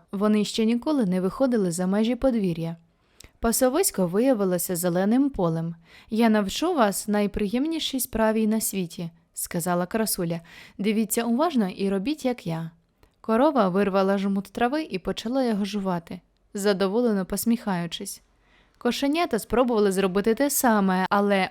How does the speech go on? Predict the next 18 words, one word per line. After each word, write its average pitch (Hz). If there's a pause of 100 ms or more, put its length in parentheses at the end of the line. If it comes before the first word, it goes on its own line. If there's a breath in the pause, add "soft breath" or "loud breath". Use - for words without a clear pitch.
одразу 254
ж -
підскочили, 208
як 196
ошпарені. 208 (340 loud breath)
«Тьфу, 403
тьфу!» 392 (220)
виплюнули 208
траву. 190
«Це 254
гидко! 226 (460 soft breath)
Як 240
можна 294
це 277
любити?» 226 (300)
«Няу!» 302 (460)
занявкали 196
кошенята 302